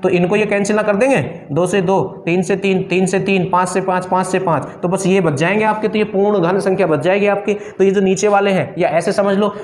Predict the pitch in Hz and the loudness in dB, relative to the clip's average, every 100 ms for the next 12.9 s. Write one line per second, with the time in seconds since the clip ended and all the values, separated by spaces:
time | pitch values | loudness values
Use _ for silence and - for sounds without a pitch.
0 | 156 180 190 180 190 202 202 196 208 202 | -2 -2 2 2 2 2 2 2 2 0
1 | 202 180 180 147 170 170 180 208 190 180 | -2 -2 -2 0 0 0 -2 -2 -2 -2
2 | 170 139 135 135 139 139 143 190 190 - | -2 -4 -4 -4 -2 -2 0 0 0 -6
3 | - 175 190 202 196 190 262 165 - - | -2 0 2 2 2 2 2 0 -2 -6
4 | 180 190 196 196 190 147 196 208 196 202 | -2 0 0 0 0 0 0 0 2 2
5 | 247 269 - - - - - - 180 113 | 2 -2 -12 -20 -20 -20 -10 0 0 0
6 | - 180 - 151 165 240 - - 170 151 | -2 -4 -2 0 0 -2 -8 -8 -8 -2
7 | 165 165 139 135 180 190 190 196 214 247 | 0 0 0 -2 -2 0 0 -2 0 -2
8 | - 165 165 156 151 127 - 165 170 165 | -4 -2 0 0 -2 -2 -2 0 0 0
9 | 202 208 208 208 214 208 202 208 180 160 | 0 0 0 0 0 0 2 2 2 2
10 | 180 180 165 170 175 185 196 175 175 180 | 0 0 0 -2 -2 -2 0 0 0 0
11 | 190 190 185 190 - - 185 - 185 202 | -2 0 0 0 -10 -4 -4 -2 -2 0
12 | 202 202 208 208 214 214 214 185 123 | 0 0 -2 -2 -2 0 2 0 -2